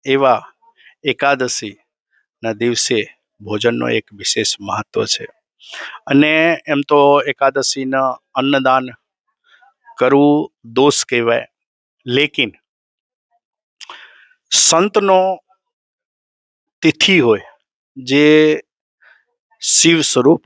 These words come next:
કહેવામાં આવે, સંન્યાસી હંમેશા શિવ સ્વરૂપ કહેવામાં આવ્યા છે, અને એ સંન્યાસીના નિમિત્તે જે અન્નદાન થાય એ વિશેષ મહત્વનો છે.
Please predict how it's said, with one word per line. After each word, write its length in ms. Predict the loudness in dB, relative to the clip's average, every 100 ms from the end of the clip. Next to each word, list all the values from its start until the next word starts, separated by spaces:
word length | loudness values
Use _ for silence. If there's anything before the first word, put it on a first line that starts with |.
| -12
કહેવામાં 460 | -4 -2 0 -2
આવે, 160 | -2 -2
સંન્યાસી 680 | -4 -6 -2 -2 -2 -2
હંમેશા 360 | -2 -2 -2 -2
શિવ 240 | -2 -4
સ્વરૂપ 340 | -4 -2 -2 -2
કહેવામાં 460 | -2 0 0 -2 -4
આવ્યા 220 | -6 -8
છે, 180 | -10 -14 -18 _ _ -12
અને 200 | -4 0 0 0 -2 -4 _ _ _ -20 -20 _
એ 80 | -2
સંન્યાસીના 800 | 0 0 0 0 0 -2 -2 -2
નિમિત્તે 600 | -2 -2 -4 -2 -2 -2
જે 200 | -2 -4
અન્નદાન 680 | -4 -6 -6 -2 0 -2 -6
થાય 320 | -6 -6 -6 _ _ -14
એ 40 |
વિશેષ 420 | -6 -4 -2 -2 -4
મહત્વનો 520 | -8 -10 -6 -6 -6
છે. 200 | -12 -14